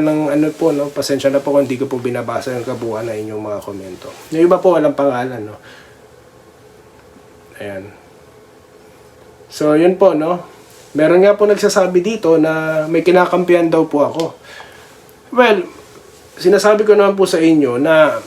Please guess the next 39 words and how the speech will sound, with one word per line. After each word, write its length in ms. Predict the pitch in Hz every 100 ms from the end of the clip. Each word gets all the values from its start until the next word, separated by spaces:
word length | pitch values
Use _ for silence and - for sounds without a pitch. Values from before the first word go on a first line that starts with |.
| 151
isa 240 | 147 165
po 240 | 170 170 160
akong 320 | 165 156 123
Duterte 640 | 127 127 135 123 135 139
follower, 560 | 135 120 113 113 123 123
ano 240 | 120 120
po, 240 | 117 120 117
D 160 | 139
D 240 | 139 143 139
S 160 | -
po 160 | 127 110
ako. 400 | 92 120 135 123 - - - - -
Yun 80 | 147
na 60 | 175
nga 140 | 202 190
lang, 240 | 165 165 165 131
ang 180 | 156 151 156
aking 160 | 175
kinakampanya 640 | 170 170 170 170 160 165 160
rito 480 | 151 139 113 107 - - - - -
is 400 | 170 170 - -
ayoko 320 | 165 180 175
pong 160 | 185 170
labanan 400 | 147 151 156 160
ng 80 | 151
gobyerno 640 | 139 120 123 120 127 147 143
dahil 320 | 131 127 117
advocate 480 | 135 123 113 135 -
po 160 | 123
ako 160 | 120 131
ng 240 | 127 127
pamahalaan 640 | 123 123 113 123 113 113 107
dahil 400 | 131 131 117 117 - -
hindi 240 | 151 151
po 160 | 160 170
pwedeng 320 | 165 160 165
mag-fail 480 | 156 147 - 156 147
ang 80 | 139
pamahalaan, 720 | 135 131 123 120 120 139